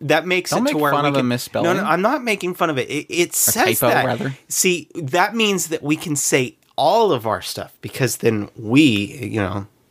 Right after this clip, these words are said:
Speaker 2: No.
Speaker 1: See, I'm getting around the, the, the trick. It, see, it says prized, but see, we can pick everything.
Speaker 2: No. No, doesn't work like that.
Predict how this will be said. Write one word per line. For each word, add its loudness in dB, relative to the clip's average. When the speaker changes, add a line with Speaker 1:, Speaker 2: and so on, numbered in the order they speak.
Speaker 2:
No. 0
Speaker 1:
See, -6
I'm 0
getting 0
around 2
the, 0
the, -2
the -6
trick. -4
It, -4
see, -2
it -4
says 2
prized, 0
but 0
see, -2
we 0
can -4
pick -8
everything. -2
Speaker 2:
No. 4
No, 2
doesn't 0
work 2
like -2
that. 0